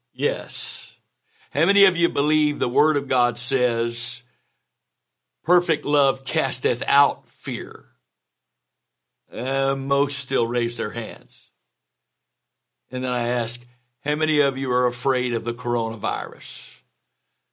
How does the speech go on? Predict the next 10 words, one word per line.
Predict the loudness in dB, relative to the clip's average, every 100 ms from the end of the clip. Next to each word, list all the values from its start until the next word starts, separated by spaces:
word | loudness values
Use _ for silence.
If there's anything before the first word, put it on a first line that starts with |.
| _
And | -6
some | -2 0 0
were | 0 0
honest | 0 0 -2 -4
enough | -4 -4 -4
to | -8
put | -4 -4
their | -2 -4
hands | -4 -4 -6 -10
up. | -14 -18